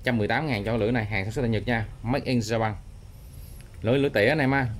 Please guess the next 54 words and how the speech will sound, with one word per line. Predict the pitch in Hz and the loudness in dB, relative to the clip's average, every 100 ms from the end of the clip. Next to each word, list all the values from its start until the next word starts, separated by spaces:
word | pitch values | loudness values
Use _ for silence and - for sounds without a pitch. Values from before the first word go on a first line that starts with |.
| - | 0
tỉa | 101 120 165 - - - | 4 4 2 -4 -12 -6
này | 104 | -2
là | 101 | -2
chuyên | - 117 110 | 0 2 2
để | 113 - | 0 2
tỉa | 95 107 156 | 4 4 2
nè, | 104 - | -2 -2
tỉa | 107 | 0
cành | 123 98 98 | 0 0 0
cây | 95 110 107 | 2 2 2
này | 101 | 0
nọ | 87 90 | -2 -2
nè, | 95 - - - - - | -4 -8 -12 -12 -12 -2
gắn | 127 | 0
như | 156 | 2
lưỡi | 117 | 2
cưa | 120 | 0
kiếm | 113 131 175 | 2 2 4
nha, | 143 110 - | 0 -2 -4
dài | 104 98 | -2 0
ba | 107 110 | 0 0
tấc, | 131 - - - - - - - - - - | 0 -2 -12 -18 -18 -18 -18 -18 -18 -6 2
một | 110 - | 2 4
lưỡi | 104 135 | 4 6
nha. | 156 123 - | 4 2 -2
Mà | 101 95 | -6 -2
còn | 104 | 0
anh | 110 | 2
em, | 123 120 117 117 | 4 4 4 4
anh | 117 | 2
em | 120 123 | 4 6
mua | 123 123 | 6 6
á, | 139 | 4
thì | 123 101 | 2 2
mình | 98 | 2
chỉ | 113 | 2
lấy | 127 | 2
một | 143 110 | 0 2
lưỡi | 107 127 | 2 2
ra | 117 | 2
mình | 98 98 | 2 0
đóng | 139 139 98 | 0 0 0
mình | 101 101 | 0 0
giao | 113 | 0
thôi | 113 | 2
nha, | 117 98 | 2 0
còn | 95 95 | -2 -2
một | 95 | 0
dĩ | 98 | 0
nữa | 131 | 2
tới | 127 | 0
năm | 123 110 | 0 0
lưỡi | 98 | 0
lận. | 123 | 0